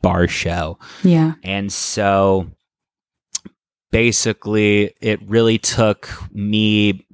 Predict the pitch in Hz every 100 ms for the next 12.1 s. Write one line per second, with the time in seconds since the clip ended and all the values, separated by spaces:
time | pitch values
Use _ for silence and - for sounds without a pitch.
0 | 104 110 107 107 98 95 98 101 101 104
1 | 95 - - 92 90 87 87 90 - -
2 | - - - 107 117 113 113 107 101 101
3 | 95 - 95 92 95 95 87 95 92 92
4 | 92 101 101 - 104 107 92 120 131 110
5 | 101 - - 113 104 - - 101 - 95
6 | 92 104 107 101 - 107 98 - 101 95
7 | - 95 - 98 92 92 90 92 92 95
8 | 95 113 107 101 - - 95 87 - 90
9 | - 90 90 90 92 - 90 90 87 90
10 | 90 85 85 - - - - - - _
11 | 85 80 80 78 95 92 - 90 57 50